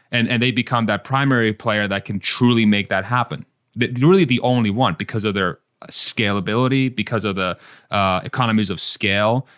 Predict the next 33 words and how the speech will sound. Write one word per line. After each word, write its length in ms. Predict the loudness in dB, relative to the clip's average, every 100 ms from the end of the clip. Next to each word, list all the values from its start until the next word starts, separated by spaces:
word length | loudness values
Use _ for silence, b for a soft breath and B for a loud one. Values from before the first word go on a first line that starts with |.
| b
because 180 | -2 0
of 120 | 0
the 100 | -2
expertise, 840 | -4 -4 -4 -4 0 2 2 2
their 200 | 0 -2
efficiency, 920 | -2 -4 -2 0 0 0 -2 -2 -2 -8 b b b
everything 420 | -2 0 0 0
else 180 | 0 0
like 200 | -4 -2
that. 180 | -2 -2
And 120 | 0
it 80 | 0
just 220 | 0 -2
seems 300 | 0 0 0
like 220 | 0 -2 -2
that 240 | -4 0
next, 400 | -2 0 -6 -4
whatever 280 | -2 0 2
that 160 | 0
next 260 | 0 -2 -6
car 400 | -2 2 2 2
is, 320 | -2 -8 -10 _ _
you 120 | -2
know, 140 | 0 0
if 240 | -2 -4
it's 160 | -4 -2
that 180 | -4 -2
twenty-five 500 | 0 0 0 -2 -2
thousand 340 | -2 -2 -2
dollar 180 | -2 -2
car, 220 | 0 0
the 140 | 0 0
Robotaxi, 840 | 0 0 -2 -2 -4 -4 -4 -4